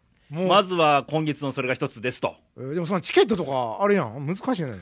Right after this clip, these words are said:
Speaker 1: ドリカム。
Speaker 2: えー、諦めていたんですが、知り合いが余っていて、
Speaker 1: ほう。
Speaker 2: 手に入れましたと。
Speaker 1: あらららら。これもう幸先ラッキーですね。
Speaker 2: ね。
Speaker 1: なかなかなんて手に入らないよ。
Speaker 2: うん。
Speaker 1: 余っててなんかね、ないもん。
Speaker 2: 運が向いてるんじゃないかな。
Speaker 1: いいね、
Speaker 2: うん。
Speaker 1: 一月からね、ダンディンさん。
Speaker 2: はい。まあ、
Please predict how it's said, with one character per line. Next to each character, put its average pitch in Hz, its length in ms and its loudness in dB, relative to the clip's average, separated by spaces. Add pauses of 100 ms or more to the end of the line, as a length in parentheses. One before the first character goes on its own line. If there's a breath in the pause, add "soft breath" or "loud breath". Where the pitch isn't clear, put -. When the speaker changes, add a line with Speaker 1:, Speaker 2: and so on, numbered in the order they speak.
Speaker 1:
ド 107 100 -12
リ 107 60 -6
カ 160 80 2
ム。 156 60 4
Speaker 2:
え 156 140 4
ー、 190 140 2
諦 254 140 2
め 247 60 -2
て 247 60 -4
い 233 80 -6
た 226 120 6
ん 175 40 -2
で 143 100 -2
す 135 100 -10
が、 131 120 2
知 180 120 0
り 247 160 6
合 226 60 6
い 208 60 6
が 196 140 6
余 208 220 4
っ - 20 -20
て 160 140 -2
い 117 100 -4
て、 95 400 -4
Speaker 1:
ほ - 40 -20
う。 - 40 -20
Speaker 2:
手 - 80 -6
に 131 60 0
入 139 160 2
れ 135 60 4
ま 123 160 0
し 117 80 -6 (120)
た 113 120 -2
と。 - 80 -16
Speaker 1:
あ - 40 -14
ら - 0 -
ら - 0 -
ら - 40 -20
ら。 - 40 -20 (520)
こ 165 60 -8
れ 143 60 -10
も 131 160 -16
う 127 40 -20
幸 196 220 -8
先 170 240 -2
ラ 220 120 8
ッ - 80 -18
キ 196 100 -4
ー 180 40 0
で 139 80 -4
す - 80 -8
ね。 127 260 -6 (220)
Speaker 2:
ね。 127 280 -2 (260)
Speaker 1:
な 202 80 0
か 302 180 0
な 285 80 4
か 269 140 2
な 247 80 2
ん 147 40 -2
て 135 60 -4
手 165 40 -2
に 214 60 0
入 208 140 2
ら 247 60 -2
な 214 160 0
い - 20 -4
よ。 95 160 -10
Speaker 2:
う 123 80 -10
ん。 113 320 -8
Speaker 1:
余 208 260 -8
っ - 80 -20
て 226 120 -12
て 156 120 -6
な 110 80 -12
ん 98 80 -16
か 104 80 -16
ね、 127 140 -12
な 110 160 -12
い 196 80 -8
も 147 80 -4
ん。 156 40 -2
Speaker 2:
運 147 40 -2
が 127 100 0
向 151 120 0
い 147 40 -2
て 160 120 0
る 151 40 -2
ん 135 40 -2
じ 117 60 -2
ゃ 113 40 0
な 117 60 0
い 104 40 -6
か 107 60 -4
な。 180 220 0
Speaker 1:
い 123 160 -8
い - 20 -8
ね、 135 400 0
Speaker 2:
う - 20 -6
ん。 - 40 -6
Speaker 1:
一 135 80 -2
月 120 180 -4
か - 80 -8
ら 110 60 -8
ね、 120 100 -8
ダ 131 140 -4
ン 127 80 -6
デ 117 80 -10
ィ 120 40 -8
ン - 40 -12
さ 107 100 -14
ん。 92 200 -16 (300)
Speaker 2:
は 104 180 -2
い。 76 80 -16 (580 soft breath)
ま 202 420 -2
あ、 - 120 -16